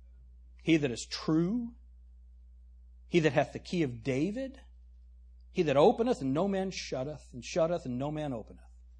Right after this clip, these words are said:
I know thy works." Do you see that? "Behold, I have set before thee an open door, and no man can shut it.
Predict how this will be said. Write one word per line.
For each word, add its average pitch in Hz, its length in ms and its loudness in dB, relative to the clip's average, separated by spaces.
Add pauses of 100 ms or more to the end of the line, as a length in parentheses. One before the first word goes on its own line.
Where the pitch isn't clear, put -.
(680)
I 143 140 -2
know 190 260 0
thy 208 180 0
works." 131 800 -4 (100)
Do 127 60 -12
you 123 40 -10
see 185 180 -4
that? 196 320 -4 (1700)
"Behold, 117 600 -4 (1000)
I 202 120 -2
have 285 120 -2
set - 380 -4
before 165 460 -2
thee 165 260 -4
an 117 220 -6
open 151 420 -4
door, 127 360 -2
and 120 180 -4
no 165 160 -2
man 160 260 -4
can 120 180 -12
shut 123 360 -8
it. 113 280 -14